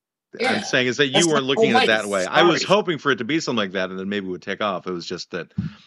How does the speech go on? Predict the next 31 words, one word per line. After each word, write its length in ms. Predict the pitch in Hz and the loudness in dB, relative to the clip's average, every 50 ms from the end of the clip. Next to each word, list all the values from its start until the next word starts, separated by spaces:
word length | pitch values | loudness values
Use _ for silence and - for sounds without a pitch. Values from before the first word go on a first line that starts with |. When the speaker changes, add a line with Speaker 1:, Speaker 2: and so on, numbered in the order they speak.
| _ _ _ | _ _ _
Speaker 1:
you 80 | - - | -14 -12
know, 280 | 82 80 76 71 73 - _ _ _ - - - | -12 -10 -12 -12 -16 -20 _ _ _ -20 -20 -16
it, 200 | - - - - _ - | -14 -14 -14 -14 _ -12
Speaker 2:
Yeah. 180 | - - - 123 | -10 -8 -4 -4
Speaker 1:
it, 120 | 113 - _ _ _ _ - _ _ _ _ _ - - | -6 -6 _ _ _ _ -20 _ _ _ _ _ -4 0
I 120 | 127 135 | 2 2
was 160 | 135 131 107 | 2 2 0
a 40 | 123 | 0
little 180 | 120 113 110 107 | -2 -2 -2 -4
deflated 960 | 87 90 107 98 - - - 101 110 110 110 104 95 92 90 87 85 78 92 | -4 -4 -6 -6 -6 -10 -4 0 0 2 2 2 0 0 -2 -2 -4 -6 -8
once 320 | 82 101 92 90 90 - 101 | -8 -8 -8 -8 -8 -8 -8
I 60 | 87 | -8
re-, 260 | 85 82 85 98 107 | -8 -8 -8 -6 -6
had 260 | 110 90 92 107 104 92 | -6 -6 -2 -2 -2 -2
that 120 | 87 - | -4 -8
realization, 840 | 95 98 98 92 87 87 85 78 85 107 110 110 95 87 78 73 73 80 | -6 -6 -4 -4 -4 -4 -8 -4 -2 -2 -2 -2 -4 -6 -12 -12 -12 -14
you 80 | 80 | -12
know? 140 | 80 80 87 | -10 -10 -8
So 120 | 90 - | -4 -4
I'm 80 | 170 170 | -2 0
like, 160 | 170 165 - | 0 0 2
"Oh, 40 | 165 | 2
I'll 200 | 185 196 170 143 | 2 2 2 0
just 160 | 117 117 113 - | -2 -4 -2 0
have 140 | 131 127 | 0 0
some 140 | - - 101 | 0 -4 -6
fun 220 | - - 110 107 101 | -2 -2 -2 -2 -2
with 160 | 90 80 - | -6 -8 -10
it," 100 | 69 _ | -16 _
you 100 | - 82 | -16 -14
know? 220 | 80 80 85 92 | -10 -10 -10 -12